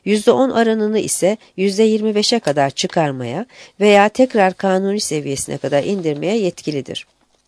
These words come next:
Münhasıran sürekli olarak işlenmiş altın, gümüş alım satımı ve imali ile iştigal eden mükellefler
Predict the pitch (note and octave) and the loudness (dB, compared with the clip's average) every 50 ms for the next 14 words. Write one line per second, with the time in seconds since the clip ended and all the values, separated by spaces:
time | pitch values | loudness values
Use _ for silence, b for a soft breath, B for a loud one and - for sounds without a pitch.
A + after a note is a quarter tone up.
0 | _ _ _ _ B B B B B B B B _ G3+ A3 A#3 B3 B3 C4 - | _ _ _ _ B B B B B B B B _ 0 2 4 4 2 2 2
1 | - D4 C4+ B3+ C4 B3+ - - - - B3+ C#4+ C4+ - - A3+ F#3 D#3 D3+ D3+ | 4 4 4 2 2 -2 -8 -6 -4 0 2 2 2 2 0 0 2 2 2 0
2 | E3 D#3+ - - E3 - - E3 D#3 D3 C#3 C#3 C#3 G3 A#3 - - - _ _ | 0 -2 -4 -8 -8 -6 -4 -4 -4 -4 -4 -6 -6 -6 -6 -6 -10 -12 _ _
3 | _ _ - - D#3+ F3 F3+ - - F3 F3+ G#3 A#3 A#3+ - _ - F3 F#3+ G3 | _ _ -4 0 2 2 2 2 0 -2 -2 -2 -2 -8 -12 _ -6 -4 -4 -2
4 | F#3+ G3 - - - D#3 D3+ D3+ D3+ - - C#3 - - B2+ B2 C3+ F3 A#3 B3+ | -2 -4 -2 -2 -2 -2 -2 -4 -4 -6 -6 -6 -6 -6 -8 -6 -4 -6 -6 -6
5 | B B B B B B B - F#3 - - - F#3+ F#3+ F#3 F#3+ F#3+ F#3+ F#3+ G3+ | B B B B B B B 0 0 0 0 -2 -2 -2 0 0 2 2 2 2
6 | A3 B3 A#3+ G#3 E3 C#3+ D3+ - - - F#3 - G#3 G#3+ G#3 F#3+ D#3+ D3 D3 D3 | 2 0 0 0 0 -2 -2 -4 -6 -6 -2 0 2 4 4 4 2 0 -2 -6
7 | C#3+ D3 D#3 - - C#3+ C3+ C3+ C3 A#2+ - - E3 G3 B3+ C#4+ | -6 -8 -10 -6 -6 -4 -4 -4 -6 -8 -6 -4 -2 -2 -2 -2